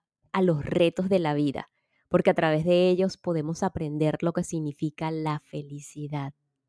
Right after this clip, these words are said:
¿Cómo podríamos reconocer la luz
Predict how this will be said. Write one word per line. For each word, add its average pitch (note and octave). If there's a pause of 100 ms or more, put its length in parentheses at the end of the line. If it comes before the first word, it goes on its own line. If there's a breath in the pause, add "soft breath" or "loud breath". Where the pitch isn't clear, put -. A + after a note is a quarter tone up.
(720 soft breath)
¿Cómo C4
podríamos G3+
reconocer D3+
la F3+
luz E3+